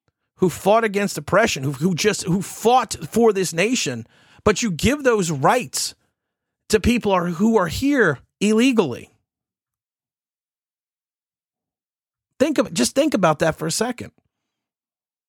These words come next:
And then you take a look at these pro-Palestinian protesters, which is even, which is even fucking crazier to me.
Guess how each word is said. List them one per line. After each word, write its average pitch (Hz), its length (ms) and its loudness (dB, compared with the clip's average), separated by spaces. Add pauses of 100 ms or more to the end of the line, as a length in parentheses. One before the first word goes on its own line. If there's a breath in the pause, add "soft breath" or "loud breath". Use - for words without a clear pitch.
(1400)
And 220 200 0
then 302 180 2
you 359 160 4
take 285 240 0
a 240 60 4
look 226 200 4
at 208 120 0
these 202 160 -2
pro-Palestinian 160 1000 0
protesters, - 640 -6
which 185 180 2
is 180 160 2
even, 190 260 0
which 180 160 -2
is 180 100 -2
even 180 140 0
fucking 104 240 -2
crazier 107 380 -2
to 78 80 -18
me. 104 160 -14